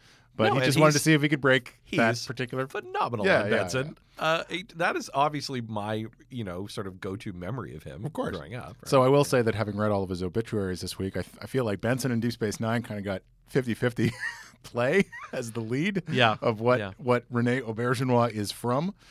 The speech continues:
Speaker 1: Uh, but the weird thing about that guy is actually really four iconic roles. So Father Russell Mulcahy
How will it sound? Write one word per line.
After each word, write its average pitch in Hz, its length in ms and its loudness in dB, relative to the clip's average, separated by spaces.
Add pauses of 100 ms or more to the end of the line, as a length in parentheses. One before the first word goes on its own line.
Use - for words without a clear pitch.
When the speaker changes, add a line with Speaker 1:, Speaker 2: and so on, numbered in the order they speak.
(300)
Speaker 1:
Uh, 110 260 4
but 120 160 2
the 123 80 2
weird 202 220 4
thing 127 80 0
about 110 220 0
that 220 180 -2
guy 101 160 -2
is 110 280 -2
actually 190 360 0
really 180 280 0
four 220 600 -2
iconic 113 580 -2
roles. 101 320 -2
So 117 140 -2
Father 127 360 0
Russell 120 280 0
Mulcahy 127 580 -2